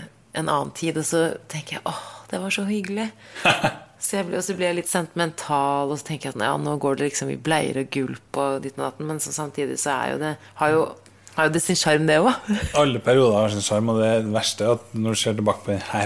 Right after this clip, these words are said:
Speaker 2: perioden som du synes nå er litt slitsom,
Speaker 1: Mm.
Speaker 2: så kommer du til å synes det var bra.
Speaker 1: Ja.
Speaker 2: Fordi det er alltid sånn, når man ser tilbake på ting, så, så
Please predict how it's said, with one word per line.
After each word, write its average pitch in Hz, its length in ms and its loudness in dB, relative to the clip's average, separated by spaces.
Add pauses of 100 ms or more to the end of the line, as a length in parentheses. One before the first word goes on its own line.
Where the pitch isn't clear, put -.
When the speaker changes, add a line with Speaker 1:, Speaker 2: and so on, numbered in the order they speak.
Speaker 2:
perioden 101 420 0
som - 140 -6
du 92 80 -4
synes - 220 -4 (100)
nå 104 300 -8
er 95 100 -2
litt - 160 -4
slitsom, 107 320 0 (160)
Speaker 1:
Mm. 147 320 -14
Speaker 2:
så 113 140 -2
kommer 101 180 2
du 104 80 -8
til 101 160 0
å 98 80 4 (160)
synes - 220 -4
det 101 80 2
var 101 100 0
bra. 104 100 2 (680)
Speaker 1:
Ja. - 100 -10 (140)
Speaker 2:
Fordi 117 140 2 (100)
det 117 160 4
er 123 80 6
alltid - 300 -4
sånn, 127 100 2
når 117 160 2
man 107 140 0
ser 107 100 0
tilbake 107 400 -2
på 123 160 -12
ting, 151 80 0
så, 120 220 2 (960)
så 135 140 4